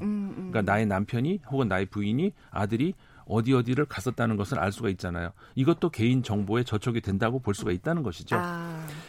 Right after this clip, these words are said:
Speaker 2: 어, 그래서 이제 이게 이제 유럽 사람들한테는 굉장히 걸림돌이었는데
Speaker 1: 네.
Speaker 2: 그러다 보니까 저 독일에서는 고심 끝에 이거를 이제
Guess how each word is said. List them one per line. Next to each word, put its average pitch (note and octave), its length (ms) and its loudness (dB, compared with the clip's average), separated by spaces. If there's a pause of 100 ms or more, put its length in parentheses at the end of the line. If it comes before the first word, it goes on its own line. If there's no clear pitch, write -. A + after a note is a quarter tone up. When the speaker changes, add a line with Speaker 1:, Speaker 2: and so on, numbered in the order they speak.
Speaker 2:
어, A2 180 2
그래서 D#3+ 340 4
이제 C3 140 6
이게 A#2+ 300 4
이제 B2 160 4
유럽 B2 260 4
사람들한테는 G#2+ 760 0
굉장히 G2+ 260 0
걸림돌이었는데 G2 1080 0
Speaker 1:
네. A3+ 400 -2 (140)
Speaker 2:
그러다 D#3 240 6
보니까 D3 300 4 (280)
저 A2 160 4
독일에서는 C3 680 4
고심 B2+ 380 0
끝에 D#3+ 520 0
이거를 A#2 380 4
이제 G2 260 4